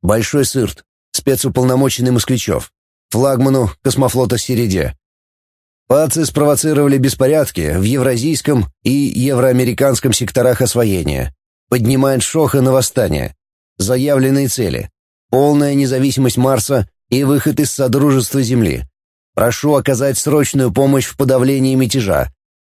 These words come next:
Москвичёв». «И тут пацы нагадили», — хмуро произнёс Середа. «Ну что ты будешь делать? Ладно, Павел, давай, поворачивай оглобли,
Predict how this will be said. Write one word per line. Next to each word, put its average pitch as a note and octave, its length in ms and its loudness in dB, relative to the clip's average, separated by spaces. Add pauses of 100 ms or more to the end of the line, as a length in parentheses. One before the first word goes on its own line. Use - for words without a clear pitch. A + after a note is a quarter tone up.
Москвичёв». A#2 720 -2 (840)
«И C#3+ 240 0
тут D#3 500 0 (160)
пацы C3+ 420 0
нагадили», — G#2 840 0 (480)
хмуро B2+ 300 2
произнёс A2 520 0
Середа. G2+ 600 -2 (600)
«Ну C#3+ 200 2
что F#3 320 -4
ты D3+ 100 0
будешь C3 340 0
делать? A2 600 -4 (600)
Ладно, G2+ 800 -2
Павел, G#2+ 440 2 (580)
давай, C#3+ 520 2
поворачивай C3 600 2
оглобли, G2+ 580 0